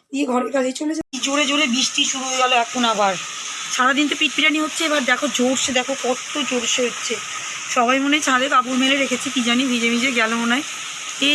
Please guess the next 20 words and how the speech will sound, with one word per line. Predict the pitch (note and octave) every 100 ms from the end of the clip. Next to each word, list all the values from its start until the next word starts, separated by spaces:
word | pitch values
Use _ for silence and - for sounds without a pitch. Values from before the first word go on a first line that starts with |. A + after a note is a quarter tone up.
| B3
বৃষ্টি | C4 - - C#4 C#4 C#4 B3+
কি | C4+ C4+
লাগিয়েছে, | B3 A#3+ C4 B3
বৃষ্টি | B3 B3 - C4 B3
ভালো, | B3+ D#4+ D4
একদিকে | A#3 - B3 B3+
ভালো, | B3 A#3
আবহাওয়াটা | G#3+ A3+ A#3 B3
একটু | B3 -
ঠান্ডা | A#3 A#3 A#3
হচ্ছে, | A#3+ - A3+ - - - - -
বাম্পার | A3+ B3+ C4+ C#4 D4 C#4+ C#4
বৃষ্টি | C4 - B3+
হচ্ছে | A#3+ B3
বন্ধুরা, | A#3+ B3 C4 C4 G#3
বাম্পার। | A3+ A#3 A3+ A#3+ G#3+ G#3+ - G3+ G#3 G3+ G3 - - - - - - - - - -
দেখেছো | A#3 A#3+ D4
তো | D4 D4
তোমরা, | D4+ C#4+ -
প্রচুর | C#4+ D4+ - D#4